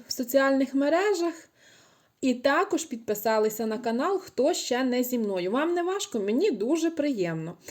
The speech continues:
Адже по статистиці мій канал найбільше дивляться люди без підписки.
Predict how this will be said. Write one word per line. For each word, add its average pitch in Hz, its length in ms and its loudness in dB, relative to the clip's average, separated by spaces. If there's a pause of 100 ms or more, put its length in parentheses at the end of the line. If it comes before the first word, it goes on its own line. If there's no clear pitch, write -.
(240)
Адже 226 300 4
по 285 140 0
статистиці 254 720 -2
мій 277 240 2
канал 311 420 -2 (580)
найбільше 262 560 6
дивляться 294 500 4
люди 320 340 6
без 247 420 0
підписки. - 800 0